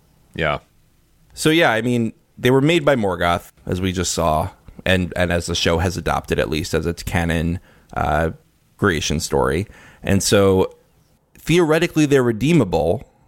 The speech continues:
Speaker 2: but that's because everyone, including Morgoth,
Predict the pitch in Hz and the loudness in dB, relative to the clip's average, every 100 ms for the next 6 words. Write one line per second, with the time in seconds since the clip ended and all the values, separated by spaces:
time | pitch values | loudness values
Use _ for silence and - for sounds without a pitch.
0 | _ 170 - 107 104 - _ _ 127 139 | _ -8 0 2 2 -6 _ _ -2 -2
1 | - 131 117 - 127 135 123 117 110 104 | -2 0 0 0 2 2 4 4 2 0
2 | - 120 107 101 101 95 101 110 107 92 | 2 2 4 4 2 0 2 4 4 2
3 | 87 76 - | 0 -2 -6